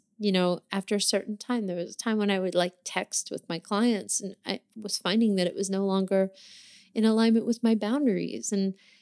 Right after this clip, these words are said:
that's, it's like, we gotta give ourselves permission to not know everything, to, like, let people off the hook, to let ourselves off the hook,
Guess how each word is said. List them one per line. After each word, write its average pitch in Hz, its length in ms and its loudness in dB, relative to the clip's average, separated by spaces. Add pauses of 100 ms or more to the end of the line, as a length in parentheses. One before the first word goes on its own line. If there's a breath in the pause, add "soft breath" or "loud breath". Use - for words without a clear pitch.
(220 soft breath)
that's, 247 420 0 (600)
it's - 540 4
like, 233 460 2
we 226 180 2
gotta 269 320 6
give 247 220 4
ourselves 226 560 2
permission 196 960 0 (140)
to 233 120 0
not 220 300 2
know 190 280 2
everything, 247 760 2 (640 soft breath)
to, 208 300 4 (640)
like, 202 300 2
let 208 300 0
people 220 340 0
off 208 200 2
the 180 100 -4
hook, 220 280 0
to 233 100 -6
let 311 140 4
ourselves 381 480 0
off 269 220 2
the 202 100 -4
hook, 175 240 -2